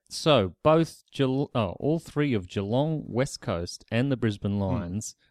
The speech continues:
Speaker 1: are on fifty-six points.
Speaker 2: Oh, wow. There you go.
Speaker 1: And, uh, Geelong play Brisbane.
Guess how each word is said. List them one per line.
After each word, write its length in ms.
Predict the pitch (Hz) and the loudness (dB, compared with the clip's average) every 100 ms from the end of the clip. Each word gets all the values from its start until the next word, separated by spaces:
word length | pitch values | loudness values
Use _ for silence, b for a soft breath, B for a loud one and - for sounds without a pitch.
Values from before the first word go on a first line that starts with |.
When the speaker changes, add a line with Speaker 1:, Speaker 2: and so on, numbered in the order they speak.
| - | -6
Speaker 1:
are 120 | 101 | -4
on 160 | 95 90 | -2 -4
fifty-six 640 | - 135 135 107 113 - | -4 -6 -4 -6 -6 -8
points. 540 | - 104 90 - - - - | -8 -6 -8 -10 -14 -14 -6
Speaker 2:
Oh, 180 | 110 123 | -2 -2
wow. 340 | 101 139 92 | -2 -2 -2
There 100 | 101 | -2
you 140 | 117 | -2
go. 240 | 101 131 117 - b b b b b | 0 -2 -4 -10 b b b b b
Speaker 1:
And, 260 | 117 113 110 | 0 2 2
uh, 140 | 113 | 0
Geelong 360 | 110 120 131 127 | -2 -2 0 0
play 180 | 127 123 | 0 -2
Brisbane. 460 | 123 143 98 80 | -2 -4 -4 -8